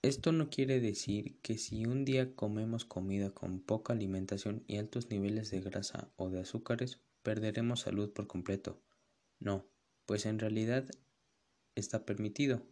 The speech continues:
claro que con moderación y en pequeñas porciones.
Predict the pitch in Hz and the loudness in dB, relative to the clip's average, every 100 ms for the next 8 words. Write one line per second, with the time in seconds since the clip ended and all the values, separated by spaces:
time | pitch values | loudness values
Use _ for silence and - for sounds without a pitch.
0 | - - 117 131 131 - - 98 98 98 | -6 0 2 2 -2 -4 -2 0 2 2
1 | 98 101 98 123 127 - - 101 101 101 | 0 0 -4 -4 -4 -6 -4 -4 -2 -4
2 | - 110 110 - 85 - - - - | -2 -2 -2 -2 -4 -4 -8 -8 -16